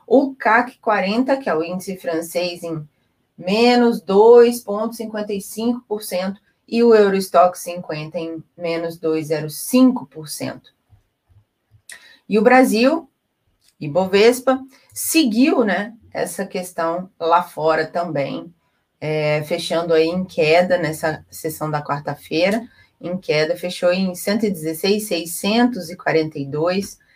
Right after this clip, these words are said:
caiu um pouco mais, tocou ali o nível de ponto pivô em cento e dezesseis, seiscentos e setenta e dois.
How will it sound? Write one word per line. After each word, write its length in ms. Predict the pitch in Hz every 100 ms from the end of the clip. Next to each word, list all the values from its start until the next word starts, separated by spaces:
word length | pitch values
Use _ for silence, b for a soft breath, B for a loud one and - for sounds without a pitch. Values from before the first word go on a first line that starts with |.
| _ -
caiu 460 | 240 208 196 240
um 140 | 277 269
pouco 320 | 220 220 190
mais, 440 | 160 151 170 185
tocou 360 | - 196 - 208
ali 260 | 226 220 220
o 60 |
nível 340 | 214 208 190 185
de 120 | -
ponto 220 | 185 190
pivô 280 | 180 156 175
em 100 | 180
cento 260 | 180 180
e 40 | 175
dezesseis, 580 | 151 165 - 190 226 233
seiscentos 440 | 180 180 175 170
e 20 |
setenta 420 | 160 156 160 165
e 60 | 139
dois. 600 | 135 160 190 202 208